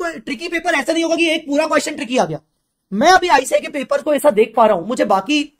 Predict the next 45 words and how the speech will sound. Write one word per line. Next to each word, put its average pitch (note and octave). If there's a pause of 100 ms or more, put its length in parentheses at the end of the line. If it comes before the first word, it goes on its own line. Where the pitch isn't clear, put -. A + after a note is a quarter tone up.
(140)
सब्जेक्ट्स A#3
का B3+
नहीं A#3
पता, A3
पर B3+
एडवांस A3
अकाउंट्स B3+
का C4
जरूर A#3
पता G#3
है। D#3 (480)
वो G4+ (180)
कुछ F4
कुछ G#4+
क्वेश्चंस D#4
के E4+
अंदर C4+ (100)
एक D4
आध E4+
कोई F4
एडजस्टमेंट C#4
ट्रिकी B3
डाल D#3
रहे C#3
हैं, - (280)
बहुत E4+
ही G#4+
ट्रिकी E4+
एडजस्टमेंट B3+
डाल F3+
रहे F3
हैं, D3 (240)
और D4+
जिसको D4+ (460)
थोड़ा C#4+
सा D#4+
दो B3
चार D4
पांच C4
मिनट D#4
एक्स्ट्रा D#4
लगता C4+
है C4+
सोचने G3+
में, C3+